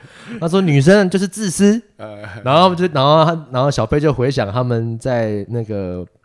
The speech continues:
Speaker 1: 约会的过程中在吃冰淇淋，
Speaker 2: 哦。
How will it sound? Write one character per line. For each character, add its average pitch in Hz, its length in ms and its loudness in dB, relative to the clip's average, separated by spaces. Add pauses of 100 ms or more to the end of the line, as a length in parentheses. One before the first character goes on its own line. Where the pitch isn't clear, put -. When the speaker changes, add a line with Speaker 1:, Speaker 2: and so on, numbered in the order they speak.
(100)
Speaker 1:
约 123 160 0
会 120 180 2
的 104 160 0
过 117 220 -2
程 95 220 -12
中 104 140 -8
在 107 100 -6
吃 113 200 -8
冰 107 200 -8
淇 101 180 -12
淋， 82 160 -12 (120)
Speaker 2:
哦。 101 80 -20